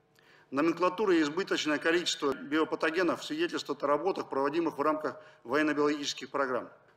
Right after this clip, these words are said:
Кураторы из Пентагона понимают, что если данные коллекции попадут к российским экспертам, то с большой долей вероятности будет подтверждено нарушение Украиной и Соединёнными Штатами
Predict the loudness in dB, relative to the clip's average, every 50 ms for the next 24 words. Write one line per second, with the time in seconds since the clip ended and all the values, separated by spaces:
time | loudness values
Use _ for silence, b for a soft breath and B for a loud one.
0 | _ -2 2 4 4 4 4 4 2 0 0 -2 -2 -2 0 0 0 2 2 2
1 | 2 2 2 2 2 2 2 2 2 0 0 0 0 0 0 0 -2 -2 2 2
2 | 4 4 4 4 2 2 2 2 2 2 2 0 0 -2 -6 -6 -6 -4 -4 -2
3 | -2 -2 -2 -2 -2 -2 0 0 -2 -4 -4 -2 -2 -2 -2 -2 -4 -2 -2 -2
4 | -2 -4 -8 -8 -6 -6 -4 0 0 0 0 2 0 0 0 2 2 2 2 4
5 | 2 4 4 4 2 2 0 -2 -4 -6 -6 -8 -10 -10 -12 _ B B B B
6 | B B B B -2 0 0 0 0 -4 -6 -2 -2 0 2 4 4 4 4 4
7 | 4 2 2 0 0 2 2 2 0 0 0 0 2 2 2 0 -2 -2 -2 0
8 | 0 0 0 0 0 0 0 0 0 -2 -2 -4